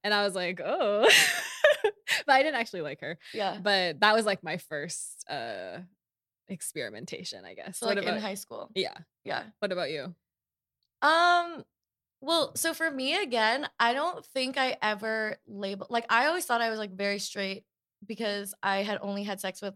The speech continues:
Speaker 2: men for a while. It's only in, like, the last few years where I was doing, like, a lot of journaling and, like, a lot of introspection that I started to realize, like, how early it started for me.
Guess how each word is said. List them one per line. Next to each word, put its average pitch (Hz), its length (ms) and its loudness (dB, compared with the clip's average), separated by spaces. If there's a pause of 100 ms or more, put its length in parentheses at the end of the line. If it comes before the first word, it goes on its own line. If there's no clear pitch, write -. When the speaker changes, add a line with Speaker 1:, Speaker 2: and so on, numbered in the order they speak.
(140)
Speaker 2:
men 196 420 -6
for 220 160 -8
a 196 40 -2
while. 190 560 -2 (640)
It's - 340 -6
only 240 320 -2
in, 302 80 -4
like, 262 180 -6
the 233 100 -4
last 196 360 -4
few 214 100 -8
years 196 360 -6
where 202 100 -6
I 196 80 -4
was 196 120 -8
doing, 196 160 -8
like, 202 140 -10
a 196 40 -10
lot 180 180 -8
of 190 100 -16
journaling 233 540 -6
and, 208 100 -6
like, 202 160 -8
a 196 40 -6
lot 185 160 -4
of 202 60 -8
introspection 202 600 -8
that 190 100 -4
I 202 40 -2
started 190 300 -6
to 190 80 -10
realize, 185 380 -2
like, - 260 -8
how 202 260 -2
early 214 320 -6
it 240 100 -4
started 269 300 -4
for 285 140 -4
me. 294 300 -6